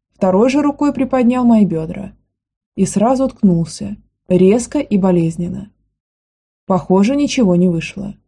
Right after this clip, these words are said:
Он зарычал, выплюнул какое-то ругательство. Я почувствовала его влажные пальцы между ног. Всеблагой Ашур! Он что, их облизал?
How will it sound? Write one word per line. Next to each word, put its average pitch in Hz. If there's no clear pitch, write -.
Он 202
зарычал, 220
выплюнул 269
какое-то 185
ругательство. 175
Я 190
почувствовала 262
его 247
влажные 196
пальцы 208
между 175
ног. 196
Всеблагой 196
Ашур! 190
Он 185
что, 226
их 196
облизал? 190